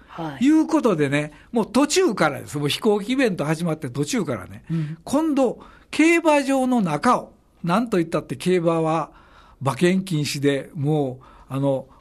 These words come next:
Speaker 2: お財布がだいぶ悪いわ、状態ですよね。
Speaker 1: はい。
Speaker 2: そこで、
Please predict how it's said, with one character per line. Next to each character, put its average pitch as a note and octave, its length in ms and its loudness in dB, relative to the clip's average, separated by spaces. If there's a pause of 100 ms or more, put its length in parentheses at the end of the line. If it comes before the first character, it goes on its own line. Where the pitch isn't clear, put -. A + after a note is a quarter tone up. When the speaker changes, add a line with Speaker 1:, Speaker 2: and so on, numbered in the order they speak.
(260)
Speaker 2:
お C#3+ 60 -6
財 E3 240 4
布 D3+ 160 -2
が E3 400 0
だ E3+ 140 4
い E3+ 40 4
ぶ D#3 160 0
悪 F3+ 240 4
い D3 80 4
わ、 A#2 160 -6
状 D3+ 220 0
態 C#3+ 240 0
で C3 100 -4
す - 80 -8
よ A#2 100 -6
ね。 A#3+ 280 0
Speaker 1:
は D3 340 -4
い。 B2 40 -8
Speaker 2:
そ F3+ 120 2
こ A#3 120 4
で、 F3 220 0